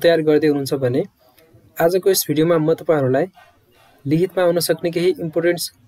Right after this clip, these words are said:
क्वेसनहरूको बारेमा जानकारी गराउनेछु। यातायात मन्त्रालयले लगभग पाँच सयवटा क्वेसनहरू सार्वजनिक गरेको छ। लगभग हामीलाई लिखितमा आउने भनेको त्यही पाँच सय question भित्रबाट हो, होइन? त्यही भएर यस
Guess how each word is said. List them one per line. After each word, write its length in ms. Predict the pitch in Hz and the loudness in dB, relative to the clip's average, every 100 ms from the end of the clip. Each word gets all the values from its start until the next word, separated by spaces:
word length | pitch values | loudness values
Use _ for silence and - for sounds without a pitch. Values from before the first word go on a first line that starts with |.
| - | -4
क्वेसनहरूको 500 | 170 - 180 160 151 | -2 0 0 0 0
बारेमा 240 | 147 147 | 0 0
जानकारी 380 | 143 139 139 135 | -2 -2 -4 -4
गराउनेछु। 480 | 135 127 131 185 226 _ _ _ _ _ _ _ _ _ _ _ - | -4 -4 -4 -6 -10 _ _ _ _ _ _ _ _ _ _ _ -2
यातायात 380 | 151 165 196 175 | 0 2 0 0
मन्त्रालयले 680 | 156 165 180 170 165 170 180 196 _ _ - | -2 0 0 0 -2 0 0 0 _ _ -4
लगभग 300 | 147 160 170 - | -2 0 0 -2
पाँच 220 | 170 175 | -2 -2
सयवटा 220 | 196 185 | 0 0
क्वेसनहरू 440 | 170 170 165 151 165 | 0 -2 -2 -2 -2
सार्वजनिक 500 | - 151 156 160 147 | 0 -2 0 -2 0
गरेको 260 | 143 143 131 | 0 -2 -2
छ। 160 | 175 - _ _ - - _ _ - | -4 -6 _ _ -20 -20 _ _ -4
लगभग 300 | 143 165 151 | 0 2 2
हामीलाई 280 | 131 156 156 | 0 2 0
लिखितमा 360 | 151 170 170 147 | -2 -6 -4 0
आउने 180 | 160 175 | 0 0
भनेको 320 | 139 139 190 | 0 0 -2
त्यही 220 | 165 156 - | -2 -2 -2
पाँच 240 | 156 160 | -4 -2
सय 100 | 170 | -4
question 300 | 160 160 180 | -2 -2 -2
भित्रबाट 420 | 131 107 147 151 | -2 -2 -2 -2
हो, 60 | 139 | -2
होइन? 240 | 143 135 196 _ _ _ _ _ | -2 -2 -4 _ _ _ _ _
त्यही 140 | 156 175 | -2 2
भएर 220 | 156 143 185 _ _ _ _ _ _ _ _ _ _ _ _ - | 2 2 -4 _ _ _ _ _ _ _ _ _ _ _ _ -4
यस 120 | 185 | -4